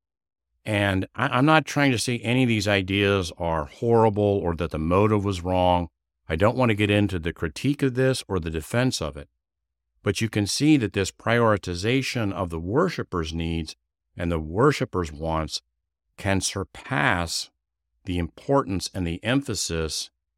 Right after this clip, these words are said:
of the object of our worship, which is Jesus Christ.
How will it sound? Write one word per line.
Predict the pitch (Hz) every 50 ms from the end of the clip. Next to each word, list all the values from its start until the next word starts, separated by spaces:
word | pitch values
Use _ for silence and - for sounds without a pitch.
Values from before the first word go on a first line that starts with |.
| _ _ _ _ _ _ _ _ _
of | - 95 92 90 87 85 80 80 - _ _ _ _ _ _
the | 95 87 - -
object | - 110 120 123 113 107 98 80 -
of | 87 85 82
our | 87 80 80
worship, | 80 82 80 78 - - 78 - -
which | 85 78 -
is | 85 85 80
Jesus | - 87 82 76 80 76 -
Christ. | - - 120 117 92 76 69 71 - - -